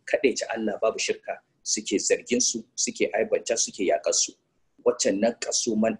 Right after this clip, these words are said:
ashaku bihi gayata tanaqqus. To, ga magana da muka faɗa jiya, muka ce ya faɗa. Yana cewa sai suke, wato, eh,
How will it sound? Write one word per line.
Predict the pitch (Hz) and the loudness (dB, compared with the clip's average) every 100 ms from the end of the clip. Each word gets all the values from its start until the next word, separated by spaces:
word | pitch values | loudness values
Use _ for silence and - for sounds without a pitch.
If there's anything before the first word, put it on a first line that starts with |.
| - | -2
ashaku | - - 110 - | -2 -2 -4 -8
bihi | - 98 | -10 -4
gayata | 98 104 104 - | 4 4 4 0
tanaqqus. | - 87 - 87 - | -4 -6 -4 -2 -2
To, | 85 | -2
ga | 82 | -2
magana | 87 117 110 | 0 0 0
da | - | -4
muka | 98 | -4
faɗa | 85 85 | -2 -2
jiya, | - 87 | -4 -6
muka | - | -8
ce | - | -4
ya | 87 | -2
faɗa. | - - - _ _ _ _ | -2 -6 -8 _ _ _ _
Yana | 98 107 98 - | 2 4 2 -2
cewa | 104 90 92 - _ - | -2 0 -2 -6 _ -4
sai | - - 117 | 0 2 4
suke, | - 123 - 98 87 - - | 2 0 0 -2 -2 -8 -4
wato, | 98 - - 87 - _ | -4 -2 -4 -4 -4 _
eh, | 90 87 | 0 0